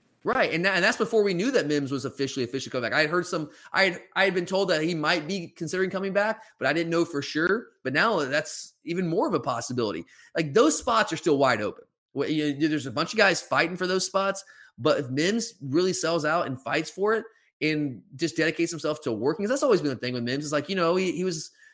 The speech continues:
we've said before, I'm not trying to knock the guy. I'm just trying to tell you what I've heard and pass along the word around town, is that he just hasn't honestly worked as hard.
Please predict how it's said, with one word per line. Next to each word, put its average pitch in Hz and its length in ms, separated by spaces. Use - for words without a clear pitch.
we've 196 120
said 160 160
before, 151 300
I'm 214 60
not 190 100
trying 147 220
to 120 40
knock 127 200
the 165 80
guy. 147 160
I'm 185 80
just - 180
trying 151 180
to 127 40
tell 139 100
you 143 80
what 131 100
I've 123 140
heard 160 240
and 120 80
pass 139 240
along 131 440
the 123 300
word 135 140
around 127 260
town, 170 320
is 131 120
that 143 160
he 156 120
just 196 220
hasn't 165 380
honestly 269 460
worked 170 380
as 120 100
hard. 57 340